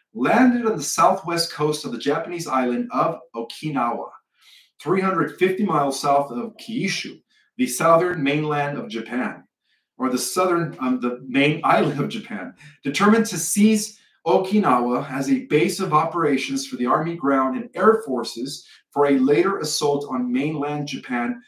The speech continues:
More than one thousand three hundred ships converged on the island, finally putting ashore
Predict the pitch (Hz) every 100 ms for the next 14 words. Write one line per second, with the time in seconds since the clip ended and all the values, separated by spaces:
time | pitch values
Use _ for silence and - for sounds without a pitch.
0 | _ _ 123 135 180 185 151 135 165 165
1 | 156 147 139 135 147 135 117 107 - 107
2 | - - - _ _ _ 131 120 135 165
3 | 175 - 143 127 117 110 113 - _ _
4 | - 151 160 175 160 - 151 147 127 -
5 | 160 180 208 -